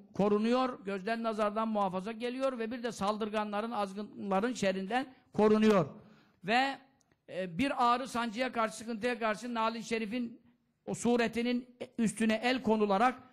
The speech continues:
"Ya Rabbi," salavat getiriliyor. "Allahümme salli ala seyyidina Muhammed ve ala alihi ve sahbihi ve sellem." "Ya Rabbi, bu Nalin-i Şerif'in sahibinin bereketini göster." duasıyla tecrübe edilmiştir. Çok büyük, e, vesiledir, güvencedir. En azından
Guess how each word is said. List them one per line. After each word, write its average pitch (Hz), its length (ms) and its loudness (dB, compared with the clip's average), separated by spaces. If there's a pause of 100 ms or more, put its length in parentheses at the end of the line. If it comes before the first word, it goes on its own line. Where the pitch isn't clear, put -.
(380)
"Ya 247 200 6
Rabbi," 214 180 2
salavat 240 480 4
getiriliyor. 208 540 4
"Allahümme 214 400 4
salli 202 240 0
ala 196 220 2
seyyidina 190 320 0
Muhammed 196 320 -2
ve 196 60 -6
ala 196 260 0
alihi 190 140 -2
ve 180 60 -10
sahbihi 190 340 -6
ve 170 40 -10
sellem." 202 320 -2 (220)
"Ya 233 160 6
Rabbi, 220 280 0
bu 247 140 0
Nalin-i 233 380 2
Şerif'in 208 320 -2
sahibinin 220 640 0
bereketini 226 560 0
göster." 226 420 0
duasıyla 220 600 0 (260)
tecrübe 233 540 2
edilmiştir. 240 640 2 (200)
Çok 294 400 2
büyük, 277 300 -8
e, 220 280 -4
vesiledir, 226 600 -2
güvencedir. 226 720 -2 (300)
En 359 160 6
azından 311 1080 2